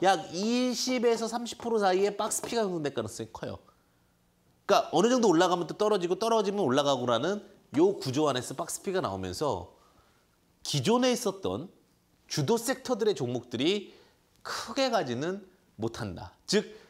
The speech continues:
신흥주들이 간다는 거예요. 신흥주들이. 저는 이것이 지금의 가장 큰 핵심 사안이다. 자, 정리해서 말씀드릴게요. 자, 역사적 주가라는 것은,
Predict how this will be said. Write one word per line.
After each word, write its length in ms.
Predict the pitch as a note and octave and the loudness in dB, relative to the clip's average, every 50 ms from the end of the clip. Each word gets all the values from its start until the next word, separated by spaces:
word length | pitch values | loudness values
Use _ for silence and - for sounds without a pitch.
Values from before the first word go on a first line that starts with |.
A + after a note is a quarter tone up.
| _ _ _ _ _ _ - - | _ _ _ _ _ _ -18 -12
신흥주들이 1040 | - - - - - - - D4 C#4 C#4+ D4 D4 D4 D4 A#3+ C4 B3+ G3+ A3+ A3+ A3 | -8 -6 -4 -2 -2 0 0 2 2 2 2 2 2 0 0 0 -2 0 0 2 2
간다는 340 | F3 C#3 A2+ A2 G#2+ G#2 G2 | 2 2 2 0 -2 -2 -4
거예요. 100 | F#2+ G2 | -4 -6
신흥주들이. 1000 | - - - - G#3 A3+ A3+ A3 E3+ C#3 G#2 F#2+ G2 - - - - - - _ _ _ _ _ _ _ _ _ _ _ _ _ _ _ _ _ _ _ _ | -6 -6 -8 -6 -6 -6 -6 -6 -6 -6 -8 -8 -10 -12 -12 -14 -14 -16 -18 _ _ _ _ _ _ _ _ _ _ _ _ _ _ _ _ _ _ _ _
저는 280 | - - D3+ E3+ F3+ C3+ | -6 -4 -2 -2 -2 -2
이것이 420 | A2 A#2 A#2+ C#3 A#2 - - C3 | -2 -2 -2 -2 -4 -4 -6 -8
지금의 640 | G#2 G2 E2+ F#2+ F#2+ A#2 D#3 F#3 G#3 G3+ - - _ _ _ _ _ _ _ _ _ - | -8 -6 -4 -4 -4 -2 -4 -4 -6 -8 -14 -20 _ _ _ _ _ _ _ _ _ -14
가장 680 | - - - - - - - - D#3+ E3+ F3+ F3+ E3+ - | -12 -10 -10 -10 -10 -10 -8 -6 -6 -6 -6 -6 -10 -12
큰 380 | - - - G3 G3+ A3 A3 G#3+ _ _ _ - | -12 -8 -6 -6 -6 -6 -8 -12 _ _ _ -18
핵심 340 | - F#3+ - - - F#3+ | -16 -14 -12 -10 -8 -8
사안이다. 720 | F#3 - - - G#3 G#3 F3 A#2 G2+ - - - - - _ _ _ _ _ _ _ _ _ _ _ _ _ _ _ _ _ _ _ _ _ _ _ _ _ _ | -8 -10 -10 -8 -8 -8 -8 -8 -10 -12 -14 -18 -20 -20 _ _ _ _ _ _ _ _ _ _ _ _ _ _ _ _ _ _ _ _ _ _ _ _ _ _
자, 320 | - - F#2 F2+ - - - _ _ _ _ | -8 -8 -8 -8 -10 -12 -18 _ _ _ _
정리해서 380 | - - A#2+ C3 B2+ A#2+ G#2 G2+ | -8 -4 -2 -2 -2 -2 -2 -4
말씀드릴게요. 640 | F2+ F2 - F2+ F#2 F#2 - - - G2+ - - - _ _ _ _ _ _ _ _ - - - _ _ _ _ - - _ _ _ _ _ _ _ _ _ _ _ _ - | -8 -8 -10 -12 -14 -16 -16 -14 -14 -14 -14 -14 -16 _ _ _ _ _ _ _ _ -20 -20 -20 _ _ _ _ -20 -20 _ _ _ _ _ _ _ _ _ _ _ _ -6
자, 160 | - D#3 G#2+ | -2 0 2
역사적 420 | A#2 B2 - - C4 B3 C4+ C4 - | 2 2 2 2 2 2 0 0 -4
주가라는 460 | G#3 - B3 A#3+ A#3 A3 G#3 F#3+ D3+ | -4 0 2 2 4 4 2 0 0
것은, 440 | A#2+ A2 - E3+ D#3+ G#2+ F2+ F2+ | -2 -2 0 -2 -2 -2 -4 -8